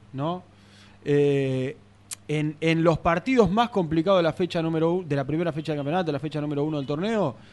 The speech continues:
yo creo que el más complicado lo tenía Independiente, gana, gana bien, tal vez lo hemos dicho el lunes cuando analizamos el partido, la baja de Marcone, hay que ver cómo, cómo está Kevin López, que sería el reemplazante de Marcone,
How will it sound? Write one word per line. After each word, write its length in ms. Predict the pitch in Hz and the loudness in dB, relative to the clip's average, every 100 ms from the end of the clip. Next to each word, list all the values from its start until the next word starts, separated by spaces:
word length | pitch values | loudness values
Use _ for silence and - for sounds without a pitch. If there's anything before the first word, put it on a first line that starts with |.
| - - - | -20 -20 -4
yo 200 | - 202 | 0 2
creo 140 | 202 | 2
que 40 | 180 | 0
el 60 | |
más 140 | 175 185 | -2 -4
complicado 380 | 170 156 165 170 | -4 -2 0 0
lo 100 | 147 | 0
tenía 200 | 156 160 | -2 -2
Independiente, 760 | 160 165 196 220 214 196 165 | -2 -2 -2 -2 -2 -4 -4
gana, 440 | 156 214 202 196 165 | -2 0 0 -2 -2
gana 260 | 165 165 | -4 0
bien, 280 | 180 208 208 | 2 2 2
tal 160 | 160 151 | -2 2
vez 240 | 160 160 - - | 2 2 -4 -12
lo 120 | 131 | -6
hemos 180 | 143 143 | -4 -4
dicho 280 | 151 143 143 | -4 -4 -4
el 160 | 139 139 | -4 0
lunes 240 | 165 160 | 0 0
cuando 200 | 139 135 | -2 -2
analizamos 480 | 135 131 160 151 131 | -2 -4 -4 -4 -4
el 80 | 131 | -6
partido, 500 | 143 143 190 180 170 - - - - - - - | -4 0 2 2 0 -8 -20 -20 -20 -20 -16 -4
la 220 | 143 147 | 0 4
baja 320 | 170 185 175 | 4 2 0
de 100 | 160 | -2
Marcone, 800 | 156 156 156 208 208 202 202 - - - - | 0 -2 2 4 6 6 4 -2 -12 -20 -2
hay 180 | 156 160 | 0 4
que 140 | 165 | 4
ver 220 | 175 175 | 4 2
cómo, 840 | 165 170 165 156 147 143 139 139 139 | 0 0 0 0 0 0 0 0 0
cómo 200 | 175 170 | 0 0
está 240 | 151 175 | 2 0
Kevin 280 | 165 175 170 | 2 2 4
López, 260 | 214 208 185 | 2 2 -2
que 140 | 156 | -4
sería 320 | 139 156 175 | -2 0 2
el 60 | 170 | 2
reemplazante 500 | 151 143 139 165 156 | 0 -2 -4 -4 0
de 100 | 156 | 0
Marcone, 600 | 165 165 214 214 196 - | 0 0 2 2 0 -6